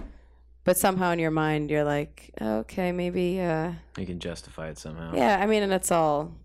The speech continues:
Speaker 1: ridiculous. But I do enjoy running. But it's interesting 'cause I did a marathon last year, and I was the least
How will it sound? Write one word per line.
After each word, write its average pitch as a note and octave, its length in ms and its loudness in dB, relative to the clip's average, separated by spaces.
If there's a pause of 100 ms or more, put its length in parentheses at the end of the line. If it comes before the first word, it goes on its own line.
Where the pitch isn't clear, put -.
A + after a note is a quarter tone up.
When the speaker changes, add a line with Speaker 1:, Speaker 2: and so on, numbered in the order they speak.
(120)
Speaker 1:
ridiculous. - 400 -6
But - 220 2
I B3 100 6
do B3+ 200 2
enjoy F3+ 320 2
running. D2+ 300 -2 (160)
But G#3 120 6
it's G#3 160 2
interesting G3+ 440 2
'cause E3 140 0
I E3 120 6
did F3 240 4
a D#3+ 40 4
marathon D#3+ 520 2
last D3 320 -2
year, D#3 360 4 (640)
and F3+ 140 4
I E3+ 100 6
was F3 180 2
the F3 180 0
least F3 840 -2